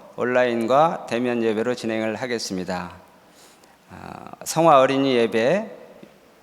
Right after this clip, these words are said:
유년부, 성화학생, 청년대학부 예배도 이렇게 아래와 같이 진행이 되니까 참고하셔서 빠짐없이 참석하실 수 있게 해주시기 부탁드립니다. 다섯 번째입니다.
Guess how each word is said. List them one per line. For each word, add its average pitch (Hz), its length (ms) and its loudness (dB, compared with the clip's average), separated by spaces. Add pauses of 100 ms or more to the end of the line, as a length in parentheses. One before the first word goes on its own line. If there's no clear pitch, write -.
(180)
유년부, 135 640 2
성화학생, 131 800 0 (400)
청년대학부 123 1300 0
예배도 104 600 0 (300)
이렇게 127 640 -2
아래와 120 260 2
같이 113 260 -2
진행이 123 380 -2
되니까 107 540 -4
참고하셔서 135 960 -2 (140)
빠짐없이 131 600 -4
참석하실 127 600 -6
수 110 120 -8
있게 113 320 -4
해주시기 117 400 -8
부탁드립니다. 95 880 -8 (880)
다섯 143 340 0
번째입니다. 104 840 0